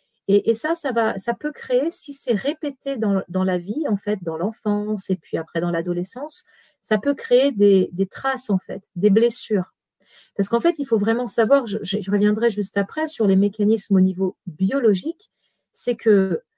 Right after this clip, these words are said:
les épreuves de vie ou le psychotrauma, s-, ou le stress chronique, ça a des impacts au niveau biologique. Et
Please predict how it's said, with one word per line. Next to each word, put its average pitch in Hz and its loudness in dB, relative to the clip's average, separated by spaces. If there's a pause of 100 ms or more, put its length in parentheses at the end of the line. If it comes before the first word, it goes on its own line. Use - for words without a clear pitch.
(280)
les 208 0
épreuves 285 -2
de 247 -2
vie 247 -2
ou 233 2
le 202 4
psychotrauma, 190 -2 (520)
s-, - -12
ou 208 0
le 180 0
stress - -6
chronique, 240 -2 (280)
ça 294 2
a 311 0
des 233 2
impacts 220 4
au 214 4
niveau 202 4
biologique. 185 -2 (600)
Et 202 4